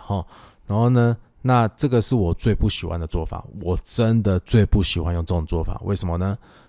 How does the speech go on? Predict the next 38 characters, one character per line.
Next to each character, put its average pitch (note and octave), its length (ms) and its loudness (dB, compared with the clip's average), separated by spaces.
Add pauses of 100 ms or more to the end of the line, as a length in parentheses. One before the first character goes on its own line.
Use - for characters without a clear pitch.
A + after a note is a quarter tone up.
因 B2+ 220 4
为 C3+ 160 6
呢， A#2 260 2
你 G2+ 120 0
如 G#2 140 2
果 A#2+ 120 4
用 G#2 100 4
这 G#2 140 2
种 F#2 100 2
做 G2+ 160 2
法 D#2 160 2
的 D#2 100 -4
话， E2 240 -2 (280)
它 A2 160 0
可 G#2 100 -4
能 F2+ 100 0
会 G#2 120 2
create F2+ 260 0
一 F#2+ 60 0
些 F#2 180 -2
unnecessary E2 800 -4
change。 - 480 -8 (180)
好， F2 240 -10 (240)
那 G#2+ 300 0 (400)
我 F2 300 -2
示 - 260 -2
范 G2 160 0
一 - 20 -2
次 E2+ 100 -4
给 E2 120 -4
你 D#2+ 80 -8
看。 E2 200 -8 (120)
首 F2+ 180 -4
先 A#2 160 0
呢， A2+ 260 0 (840)
你 F#2+ 180 -4
们 F2+ 300 -2
在， F#2 420 0